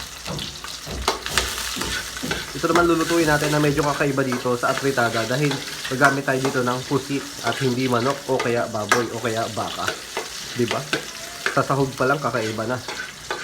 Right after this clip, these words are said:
Sa puntong ito, pwede nating ilagay ang pusit. Ito nga pala yung pusit na pusit lumot.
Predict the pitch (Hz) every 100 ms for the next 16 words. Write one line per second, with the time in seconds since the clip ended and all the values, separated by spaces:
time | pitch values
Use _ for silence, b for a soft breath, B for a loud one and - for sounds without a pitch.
0 | - 143 160 156 170 160 175 139 143 147
1 | 139 151 135 131 135 135 127 151 151 156
2 | 160 151 156 156 156 160 156 160 - 156
3 | 170 180 - 147 - - - - - -
4 | - - - - - - 277 - - -
5 | 131 160 156 156 160